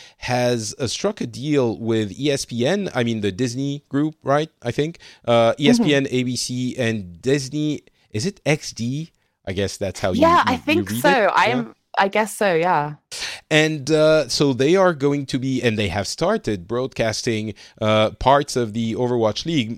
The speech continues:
Speaker 1: n-, notably the semifinals and the finals, on various, uh, uh, channels of that group. Uh, some of them are E S P N three, two, E S P N Prime, um, A B C, Dis-, Disney X D, and it kind of, it feels like they, they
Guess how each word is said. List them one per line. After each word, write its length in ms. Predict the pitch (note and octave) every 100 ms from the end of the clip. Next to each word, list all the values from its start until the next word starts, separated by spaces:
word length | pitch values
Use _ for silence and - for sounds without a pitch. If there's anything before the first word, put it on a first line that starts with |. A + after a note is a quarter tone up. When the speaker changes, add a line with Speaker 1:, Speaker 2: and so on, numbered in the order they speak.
| -
Speaker 1:
n-, 120 | G#2+
notably 600 | A2+ A2 A2+ A2 G2+ G#2
the 100 | G2+
semifinals 800 | G2 - A2+ G#2 - G#2 G2+ G2
and 140 | G2+ F#2+
the 40 |
finals, 520 | - C#3+ B2+ G2 G#2+ - - - -
on 360 | F#3 G#3 G#3 G3
various, 840 | - G#2 C#3+ D3 D3 C#3+ C3+ - - _ _
uh, 40 | C3
uh, 540 | A#2+ A2+ A2+ A#2 A2
channels 560 | G#2 - B2 A#2+ A#2+ G#2+
of 160 | - G#2+
that 200 | A2 G2+
group. 320 | G#2 E2+ -
Uh, 300 | G2+ F#2+ F#2+
some 260 | G#2+ B2+ A#2
of 80 |
them 180 | A2+ A2+
are 120 | G#2+ G2+
E 80 |
S 140 | G2 -
P 120 | G2
N 80 | F2+
three, 280 | - C#3 C#3
two, 380 | - C3 C3
E 60 | A2+
S 120 | G2+
P 120 | -
N 120 | F#2+ F2
Prime, 420 | - A#2 A#2 A#2 - - -
um, 300 | A2+ G#2+ G#2 -
A 100 | C3
B 120 | A2+
C, 180 | - A2+
Dis-, 320 | G2+ G2+ G2+
Disney 460 | - G#2+ B2 A2+ A#2+
X 140 | G#2+
D, 160 | - A2+
and 100 | A2
it 140 | A#2
kind 220 | - D3+ F3+
of, 200 | B2 G2+ -
it 160 | - A#2+
feels 360 | - C#3 C#3+ C3
like 340 | A2+ G#2+ - - _ - D#2 D2+ - _ _ -
they, 220 | B2 A#2 G#2+ A#2
they 160 | A2+